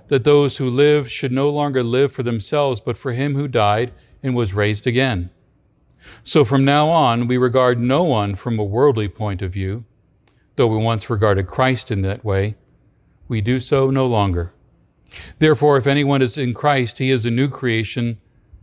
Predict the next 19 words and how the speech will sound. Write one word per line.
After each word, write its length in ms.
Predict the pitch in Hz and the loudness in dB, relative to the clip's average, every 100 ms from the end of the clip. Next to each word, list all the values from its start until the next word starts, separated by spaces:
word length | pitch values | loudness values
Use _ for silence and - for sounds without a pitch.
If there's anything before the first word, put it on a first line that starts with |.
| _ - | _ -2
The 100 | 127 | 2
old 180 | 131 | 2
is 120 | 139 117 | 2 2
gone, 480 | 139 151 101 82 104 _ _ _ _ _ - | 0 2 0 -6 -14 _ _ _ _ _ -8
and 140 | 117 | -4
the 60 | 107 | 0
new 320 | 117 135 107 | 2 2 2
has 160 | 104 101 | 0 -4
come. 400 | - 120 95 90 _ _ _ _ _ _ _ - _ - | -2 0 0 -4 _ _ _ _ _ _ _ -20 _ -2
All 240 | 160 190 | 0 2
this 260 | 180 175 - | 2 0 -2
is 140 | 156 | -6
from 220 | - 151 | -4 -2
God, 400 | 127 113 90 85 - _ _ _ _ _ _ | 2 2 0 -4 -18 _ _ _ _ _ _
who 160 | 123 | 0
reconciled 720 | 110 135 135 147 127 143 139 135 | 2 2 2 0 2 2 4 4
us 260 | 123 104 | 2 0
to 140 | - 120 | -4 -4
himself 640 | 113 101 127 95 90 - | -2 -2 0 0 -4 -14